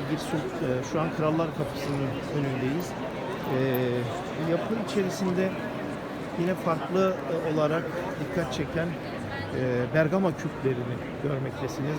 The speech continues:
Bunlar suları soğuk ve serin tutsun düşüncesiyle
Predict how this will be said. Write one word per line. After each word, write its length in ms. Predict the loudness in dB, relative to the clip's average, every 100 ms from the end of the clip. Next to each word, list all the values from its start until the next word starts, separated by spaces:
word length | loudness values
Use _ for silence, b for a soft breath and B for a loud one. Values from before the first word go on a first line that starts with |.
| 0
Bunlar 200 | 2 0 -2 -6 -6 -6 -6 -4
suları 280 | 0 2 2
soğuk 360 | 2 0 2 -2
ve 60 |
serin 320 | 0 0 0 0 -2
tutsun 340 | -4 -2 0 0 -2 -6
düşüncesiyle 720 | -4 -2 0 -2 -2 -2 0